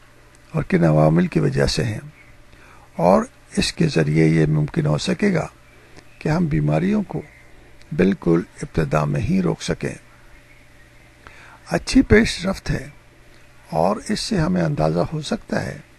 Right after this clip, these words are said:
कि अगर हम अपनी सेहत को सही रखने की कोशिश करें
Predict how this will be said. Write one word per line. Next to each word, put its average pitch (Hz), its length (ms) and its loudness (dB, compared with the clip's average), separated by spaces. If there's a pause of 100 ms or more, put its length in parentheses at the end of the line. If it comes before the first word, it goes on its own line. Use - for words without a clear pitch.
(440)
कि 170 80 -4
अगर 175 240 -4
हम 160 220 -2
अपनी 160 260 -6
सेहत 80 380 -6
को - 140 -10
सही 76 280 -4
रखने - 340 -6
की 139 120 -10
कोशिश 147 420 -10
करें 165 300 -2